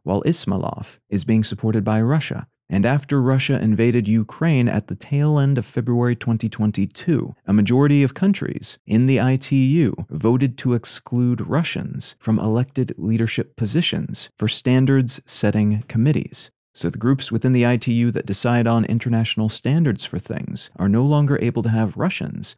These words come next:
elected to lead them following this decision. And that decision was made after Russia decided to invade Ukraine. This is especially tricky, though, because that decision does not apply to the upcoming election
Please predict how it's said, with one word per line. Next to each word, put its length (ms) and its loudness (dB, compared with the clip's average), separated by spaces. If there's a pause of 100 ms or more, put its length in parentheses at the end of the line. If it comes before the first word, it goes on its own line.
(120)
elected 560 -2 (180)
to 100 -2
lead 320 0 (100)
them 380 -6
following 480 2
this 200 -2
decision. 520 -2 (160)
And 100 0
that 120 -2
decision 360 0
was 160 2
made 220 4
after 400 0
Russia 340 0
decided 520 0
to 120 -4
invade 480 0
Ukraine. 600 -4 (580)
This 640 0
is 220 0
especially 720 0
tricky, 400 -2
though, 400 -4 (100)
because 280 -2
that 260 2
decision 640 0 (240)
does 200 0
not 480 2 (120)
apply 720 -2 (120)
to 80 -2
the 200 2
upcoming 420 0
election 640 -2